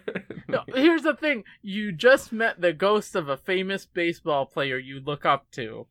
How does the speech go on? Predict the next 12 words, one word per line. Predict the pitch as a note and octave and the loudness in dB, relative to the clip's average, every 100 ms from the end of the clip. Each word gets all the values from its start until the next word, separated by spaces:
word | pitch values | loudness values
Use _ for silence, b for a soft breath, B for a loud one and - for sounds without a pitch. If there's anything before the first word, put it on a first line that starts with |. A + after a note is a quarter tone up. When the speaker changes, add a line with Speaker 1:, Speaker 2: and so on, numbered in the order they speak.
| _ | _
Speaker 1:
Yeah. | - B2+ A2 - _ _ _ - | 0 0 0 -4 _ _ _ -8
Speaker 2:
And | F#3 F3+ | -6 -4
you | F3+ | -6
miss | F3 G#3 G#3 | -2 -2 -2
the | - F3+ | -4 -4
first | - F3 F3 - - C#3 | 0 0 2 -2 -12 0
bat | D3+ D3+ C3+ B2+ | 6 6 6 0
'cause | - F#3 E3 | -2 2 4
you're | D#3 | 4
Speaker 1:
Uh-huh. | D3+ - - | 2 0 -8
Speaker 2:
so | - F3 F3+ | 2 4 4
nervous. | F3 F3 C#3+ B2 C3 - | 2 0 0 -4 -6 -8